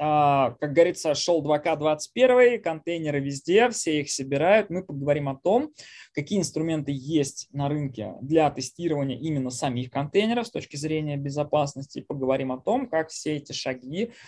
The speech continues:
а, добавлять и настраивать в ваши C I C D пайплайны. Артём?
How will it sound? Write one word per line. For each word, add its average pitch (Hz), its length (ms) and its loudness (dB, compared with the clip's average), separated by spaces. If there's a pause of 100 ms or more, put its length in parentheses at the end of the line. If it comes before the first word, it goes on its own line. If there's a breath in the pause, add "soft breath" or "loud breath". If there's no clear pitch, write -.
(220 loud breath)
а, 139 680 6
добавлять 131 580 -2
и 151 140 -8
настраивать 139 560 -2
в - 20 -10
ваши 131 260 -4
C 123 160 -6
I 123 120 -2
C - 180 -10
D 120 240 -6 (520)
пайплайны. 120 640 0 (2250)
Артём? 127 480 2